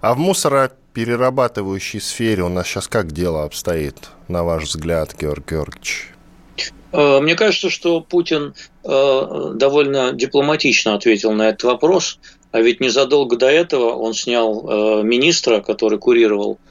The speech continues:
Speaker 2: у нас в том числе мусорную реформу, и вообще мусорная реформа, э, э, так сказать, вот на экспертном уровне и фактически на официальном признана на текущий момент провалом. А, поэтому, э, э,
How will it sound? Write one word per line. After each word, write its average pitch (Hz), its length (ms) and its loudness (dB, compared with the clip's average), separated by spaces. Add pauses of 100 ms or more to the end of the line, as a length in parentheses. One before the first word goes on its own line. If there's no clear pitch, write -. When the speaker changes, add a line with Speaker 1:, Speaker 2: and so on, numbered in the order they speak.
(300)
Speaker 2:
у 117 60 -2
нас 113 220 0
в - 40 -10
том 110 160 0
числе 110 240 -2
мусорную 110 500 0
реформу, 143 460 0
и - 100 0
вообще 131 520 2 (340)
мусорная 117 500 0
реформа, 120 640 0
э, 110 300 0 (380)
э, - 20 -4
так 113 180 0
сказать, - 300 -2
вот 113 160 2
на 113 160 2
экспертном 117 560 -2
уровне 107 360 0
и 104 60 -6
фактически - 540 -2
на 110 120 2
официальном 113 680 0 (360)
признана 113 500 2
на 113 160 2
текущий 113 460 0
момент 113 360 0
провалом. 117 460 0 (1300)
А, 120 340 4
поэтому, 135 1120 0
э, 120 80 -4
э, 110 720 0